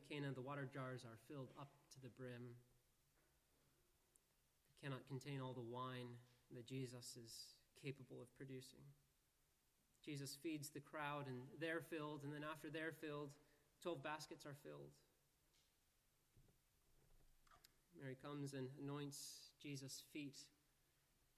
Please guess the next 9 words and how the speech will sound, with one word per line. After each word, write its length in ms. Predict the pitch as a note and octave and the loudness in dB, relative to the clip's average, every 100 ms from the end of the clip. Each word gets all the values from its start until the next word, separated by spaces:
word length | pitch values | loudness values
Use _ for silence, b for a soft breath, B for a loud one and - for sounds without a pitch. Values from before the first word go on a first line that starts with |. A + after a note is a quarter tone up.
| - | -4
and 80 | C#3 | 0
the 60 | C3 - | 0 4
fragrance 480 | E3 D#3 D#3 C#3+ | 4 4 2 2
of 120 | D#3+ C3+ | 0 0
the 60 | |
Messiah 580 | C3 B2+ D3+ C#3 C#3+ C3 - - - - - - - | 0 0 -2 -2 -2 -4 -6 -20 -20 -20 -20 -20 -4
fills 440 | F3 D#3+ D3+ C3+ - | 0 0 0 -2 -4
the 80 | C3+ B2 | -8 -6
house. 580 | A#2+ A#2+ - - - | -8 -8 -8 -10 -10